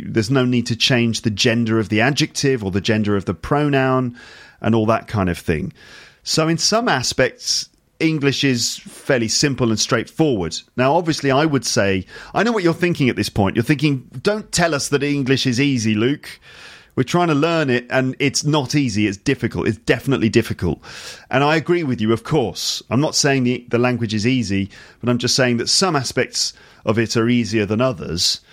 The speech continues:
I mean, and obviously, I would say that English was easy because it's easy for me, and I know that. Uh, uh,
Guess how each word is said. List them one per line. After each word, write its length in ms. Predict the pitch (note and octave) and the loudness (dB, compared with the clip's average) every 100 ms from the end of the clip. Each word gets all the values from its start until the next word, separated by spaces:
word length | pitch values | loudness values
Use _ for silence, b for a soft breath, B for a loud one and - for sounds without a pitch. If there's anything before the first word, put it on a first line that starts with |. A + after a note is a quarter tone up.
| B B B _ - - | B B B _ -12 -2
I 80 | A2+ | 2
mean, 240 | A2+ A#2 | 2 0
and 240 | - B2 A#2 - | 0 0 0 -2
obviously, 360 | C3 A#2+ A#2+ | 0 0 2
I 100 | A2 | 2
would 200 | A#2 B2 | 2 0
say 240 | - A2+ G#2 | 0 0 2
that 300 | G#2 - - b b b b _ _ - | 0 -2 -8 b b b b _ _ 0
English 380 | A2 F#2+ G#2 - | 0 2 -2 0
was 160 | F#2 | 0
easy 260 | G2+ F2+ G2+ | 0 0 -2
because 260 | G2+ A2 | -2 -2
it's 140 | G2 F#2+ | -2 0
easy 280 | A2+ G2+ G2 | 0 0 0
for 160 | G#2 | 0
me, 420 | G#2 B2+ D#2+ - - | 2 2 0 -8 -2
and 140 | G2 | 0
I 80 | G#2 | 2
know 240 | A2+ A#2+ | 2 2
that. 380 | E2+ - - - - | -2 -6 -8 -10 -2
Uh, 360 | G#2+ G#2 G#2 G2+ B B B B - | 2 2 2 0 B B B B 0
uh, 240 | G2+ G#2 | 2 2